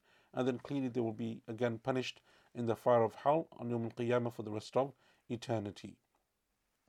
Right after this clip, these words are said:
So we are now on verse number fourteen. Verse number fourteen. And Allah subhanahu wa ta'ala says in verse number fourteen, "إِنَّ رَبَّكَ لَبِالْمِرْصَادِ."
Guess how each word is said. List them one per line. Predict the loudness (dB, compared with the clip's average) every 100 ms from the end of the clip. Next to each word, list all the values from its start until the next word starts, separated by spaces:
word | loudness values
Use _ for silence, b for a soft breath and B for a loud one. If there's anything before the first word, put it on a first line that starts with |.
| b b b b
So | 0 4
we | 6
are | 8
now | 6 6
on | 4 2
verse | 2 0 0
number | -2 0 6 6 4 -4 -20
fourteen. | 0 4 4 0 -6 -6 -14 _ _
Verse | -2 -2 -2
number | -4 -2
fourteen. | 0 -2 -2 -10 -10 _ b b b b b
And | 4
Allah | 8 8
subhanahu | 6 2 4 4
wa | 4
ta'ala | 6 8 6
says | 2 0 0
in | 2
verse | 2 2
number | -2 -2
fourteen, | 2 0 0 0 -2 -2 b b b
"إِنَّ | -2 0 0 4
رَبَّكَ | 8 10 8 6 0 0
لَبِالْمِرْصَادِ." | 2 4 4 4 4 4 2 0 0 4 4 4